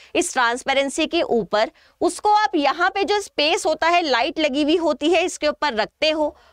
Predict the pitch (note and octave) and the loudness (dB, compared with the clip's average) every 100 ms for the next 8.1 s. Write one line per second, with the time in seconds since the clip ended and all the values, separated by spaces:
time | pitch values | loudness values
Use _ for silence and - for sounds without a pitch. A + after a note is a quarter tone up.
0 | - C#4+ D#4 F#4 D#4+ F#4+ E4 C4 B3 C4 | -4 0 2 2 2 0 0 2 2 2
1 | F#4+ F#4+ C4 A#3+ A3+ C#4 C#4+ A3+ A3+ F#3+ | 0 -2 0 0 0 -2 0 2 2 2
2 | D3 D#3 E3 C#3+ - - - - - - | 0 -2 -2 -4 -10 -20 -14 -2 -2 0
3 | D4+ D4 D4+ D#4+ D#4 D4+ D4+ A#4 A#4 - | 0 0 0 -2 0 0 2 2 0 0
4 | D#4+ C4+ C4+ E4+ C4+ C#4 D#4+ D#4 D4 D#4 | 0 0 0 0 0 0 0 0 0 0
5 | D#4 E4+ F4+ C#4+ A#3+ - E4 D#4 D#4+ B3+ | 0 -2 -2 0 0 -2 -8 -4 -2 0
6 | C4 C#4 D4+ D4+ D4+ C#4+ E4+ _ - - | -2 0 -2 0 0 0 -4 _ -20 -4
7 | A3 C#4+ D4+ E4 C#4 D4 B3 - G3 G3+ | 0 0 2 0 0 0 0 -2 -4 -4